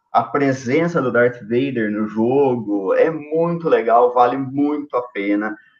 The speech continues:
Ah, se-, seja você fã de Star Wars, ah, não seja fã, mas principalmente se você for fã de Star Wars, ah, descobrir lá que o,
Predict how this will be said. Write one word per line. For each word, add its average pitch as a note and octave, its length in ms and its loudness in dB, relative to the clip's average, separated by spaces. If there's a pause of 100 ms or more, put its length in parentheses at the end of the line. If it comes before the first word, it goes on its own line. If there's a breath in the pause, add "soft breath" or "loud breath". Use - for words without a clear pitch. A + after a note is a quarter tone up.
(360 soft breath)
Ah, G2 460 0 (220)
se-, - 440 -6
seja F3 280 4
você D3 760 0
fã D3 160 2
de C3 80 -4
Star A2 320 0
Wars, C3 540 6 (380)
ah, A2 380 -2
não C3 180 2
seja C3 280 0
fã, C3+ 100 -4
mas D3+ 180 0
principalmente E3+ 540 -4
se - 60 -18
você D#3+ 300 -4 (120)
for F3 300 0
fã D#3 120 6
de D3+ 80 -2
Star B2 320 2
Wars, C3 340 6 (640)
ah, G#2+ 540 0 (140)
descobrir C#3 600 0
lá C#3 240 6
que C#3 240 0
o, A2+ 400 0